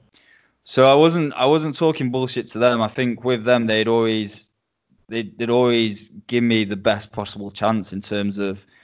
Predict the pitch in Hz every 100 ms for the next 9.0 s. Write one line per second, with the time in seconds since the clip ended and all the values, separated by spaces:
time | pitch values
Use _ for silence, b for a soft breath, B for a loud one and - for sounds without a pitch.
0 | b b - 113 110 104 101 - 104 113
1 | 104 101 107 110 110 101 - 98 98 104
2 | 98 107 110 107 101 - 98 98 117 107
3 | 104 - 117 117 117 107 101 113 123 113
4 | 90 110 127 127 123 131 123 110 104 113
5 | 117 113 110 101 - 110 107 104 107 110
6 | 110 104 101 104 98 95 110 98 101 101
7 | 98 82 104 - 113 110 107 101 104 110
8 | 107 98 107 107 107 101 107 104 101